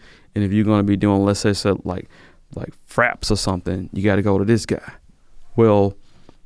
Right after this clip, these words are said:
Thursday, we had a customer come in, wants a service for their coffee, but we can also walk her through for equipment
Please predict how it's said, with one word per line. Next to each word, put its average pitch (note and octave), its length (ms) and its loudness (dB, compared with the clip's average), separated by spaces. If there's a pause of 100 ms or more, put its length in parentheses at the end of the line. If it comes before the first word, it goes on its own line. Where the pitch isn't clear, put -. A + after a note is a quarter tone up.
(180)
Thursday, C3+ 440 4
we G#2 120 4
had G2+ 120 2
a - 40 -2
customer G#2+ 380 -2
come G2 240 -2
in, G2 340 -4 (440)
wants G#2+ 380 2
a A2 40 2
service G#2 380 0
for G2+ 440 0 (120)
their F2 160 -6
coffee, B2 600 -2 (600)
but A#2+ 560 2 (580)
we G#2+ 100 4
can G#2+ 140 4
also G#2+ 600 2
walk G#2 240 2
her G2+ 80 0
through G2+ 260 0
for G2+ 520 -4
equipment D3+ 600 0